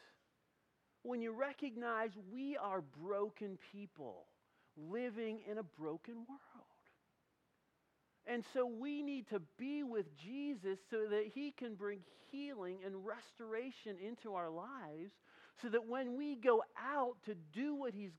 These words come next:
called us and given us to do, we can do it in the way that he wants us to do it. The harvest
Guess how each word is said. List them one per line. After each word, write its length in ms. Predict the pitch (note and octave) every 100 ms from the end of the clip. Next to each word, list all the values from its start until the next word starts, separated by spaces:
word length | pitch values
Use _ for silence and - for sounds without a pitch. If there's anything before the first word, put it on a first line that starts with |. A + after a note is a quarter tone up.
| _
called 400 | - C4 C4+ B3
us 80 | A3 G#3+
and 180 | F#3+
given 320 | E3 C4+ C4+ A3+
us 120 | G3+ -
to 80 | F#3+ D#3+
do, 440 | D4+ D4+ A3+ A3 B3+ - - A3+
we 120 | A#3+
can 220 | G#3+ A#3 F#3
do 220 | A#3 D#4 D4
it 100 | A3+
in 80 | A#3
the 80 | G#3
way 800 | G3+ F#3+ C#4 C#4+ G3 F3 G#3+ C4 - _ _ G3+
that 100 | A#3+
he 80 |
wants 340 | A#3 D3+ D#3+ A3+
us 80 | A3 -
to 60 | B3
do 80 | D4
it. 260 | D#4 A3+ _ - - _ _ _ _ _ _ _ _ _ _ _ _ _ _ _ _ _ _ _ _ _ _ _ _ _ _ _ _ _ _ _ _ _ _ _ _ _ _ _ - - _ E3
The 80 |
harvest 600 | F3 - A#3 C4 B3 B3